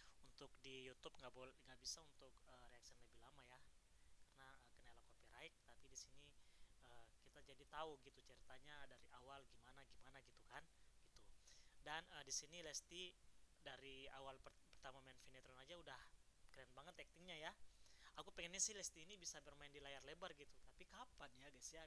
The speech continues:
bisa bermain di layar lebar? Kalau Bilar kan udah kan, layar lebar kan. Lesti ini yang belum nih.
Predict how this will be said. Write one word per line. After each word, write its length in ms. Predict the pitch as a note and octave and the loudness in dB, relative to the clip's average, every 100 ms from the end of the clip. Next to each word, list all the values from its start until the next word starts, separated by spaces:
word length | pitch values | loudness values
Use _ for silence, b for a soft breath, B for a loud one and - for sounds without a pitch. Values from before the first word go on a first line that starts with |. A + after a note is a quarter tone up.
| C#3+ | -2
bisa 160 | - | -4
bermain 320 | C3 B2+ B2 A#2+ | -4 -8 -10 -10
di 80 | |
layar 200 | A#2 B2 C3 | -8 -8 -8
lebar? 320 | B2+ D3+ E3 B B B B B - - - - | -2 2 2 B B B B B 0 -2 -2 4
Kalau 240 | D#3 D3 | 6 6
Bilar 240 | C3+ F#3 G3+ | 4 4 4
kan 80 | G3 | 2
udah 160 | G3 F3 | 4 4
kan, 240 | B2+ D3 F3+ - D3 | 4 0 -2 -2 0
layar 160 | C3+ | 0
lebar 240 | C#3 D3 C#3 | 0 0 0
kan. 160 | B2 C#3 - B B B - - - - - - - - - | 0 -4 -6 B B B -10 -10 -6 -4 -4 -2 -4 -4 2
Lesti 240 | - - C#3+ | 2 2 -2
ini 160 | F3+ C#3+ | 2 2
yang 80 | C#3 C3+ | 0 -6
belum 240 | C3 F3 E3 | -2 0 0
nih. 160 | B2+ | -4